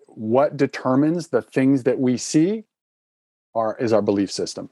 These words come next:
It's almost like a filter or a lens. Think of a lens, like glasses, certain colored glasses. It allows us to see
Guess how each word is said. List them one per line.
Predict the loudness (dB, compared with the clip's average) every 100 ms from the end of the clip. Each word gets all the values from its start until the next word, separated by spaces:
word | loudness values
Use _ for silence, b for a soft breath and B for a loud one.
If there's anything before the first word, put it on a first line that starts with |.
| _
It's | -6
almost | 0 0 0
like | -2
a |
filter | -2 2 2 2
or | 2 2
a | 2
lens. | 2 -2 -6 -6
Think | -4
of | 0
a |
lens, | 2 2 0 0 0 -4 -16 _ _ -8
like | -6
glasses, | 0 2 2 0 0 0 -4 -20 _ _ _ _ _ _
certain | -4 -2 0
colored | 2 2
glasses. | 2 0 0 -2 -4
It | 0
allows | 0 2 2 0 0
us | -4
to | -6
see | -8 -2 0 2 0